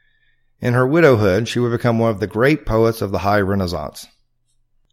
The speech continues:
Upon his return to Rome, Michelangelo would strike up a friendship with Vittoria, sending passionate verses to one another.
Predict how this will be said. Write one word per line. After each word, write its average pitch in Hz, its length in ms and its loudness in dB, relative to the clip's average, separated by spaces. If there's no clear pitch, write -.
Upon 135 340 0
his 123 180 0
return 117 260 0
to 104 80 -2
Rome, 131 580 4
Michelangelo 113 640 0
would 107 160 -4
strike 92 340 -4
up 95 100 -10
a 95 60 -8
friendship 139 560 -2
with 90 160 -10
Vittoria, 85 560 -8
sending 113 420 -2
passionate 120 640 -2
verses 104 480 0
to 101 100 -8
one 98 160 -4
another. 98 460 -2